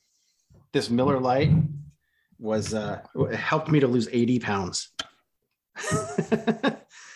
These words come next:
I didn't do any exercise. I just changed my diet, stopped going to fast food, and I started drinking Miller Lite instead of Budweiser. So you're saving on, you know, eleven, eleven beers a night.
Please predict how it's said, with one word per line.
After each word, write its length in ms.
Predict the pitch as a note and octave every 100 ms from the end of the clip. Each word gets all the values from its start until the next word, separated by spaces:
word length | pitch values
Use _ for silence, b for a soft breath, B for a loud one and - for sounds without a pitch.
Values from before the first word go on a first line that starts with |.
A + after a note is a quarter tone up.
| B
I 40 | C#3
didn't 180 | F#3+ F#3
do 140 | G3
any 280 | A3+ G3+ G#3
exercise. 460 | F#3+ E3 C#3+ A2 A#2
I 60 |
just 240 | C3+ D3 -
changed 200 | F3+ F3
my 120 | G#3
diet, 480 | F3+ E3 D3+ E3 - _ _ _ _
stopped 240 | - F3+ E3
going 160 | F#3+
to 60 | F3+
fast 320 | F#3+ E3+ E3
food, 300 | D#3+ F3 F#3 - _ _ C3
and 120 | B2
I 60 |
started 280 | A#2 D3 C3+
drinking 260 | D3 C#3 B2+
Miller 220 | C3+ C3
Lite 140 | B2+
instead 260 | A#2 - A2+
of 60 | G2+
Budweiser. 600 | A2 A2 F#2 F2 D#2 D2 D#2+ _ _ _ _
So 120 | - C#3+
you're 140 | C3
saving 680 | - G#3+ A3+ E3+ A2+ A2 - b b _
on, 340 | B2 B2+ B2 A2+ b _
you 80 | B2+
know, 160 | B2+
eleven, 680 | B2 C3+ C#3+ C#3 A#2+ E3+ -
eleven 360 | E3+ C#3+ C#3+ C3+
beers 280 | C3 C3 A#2
a 40 |
night. 360 | A#2 D3+ B2+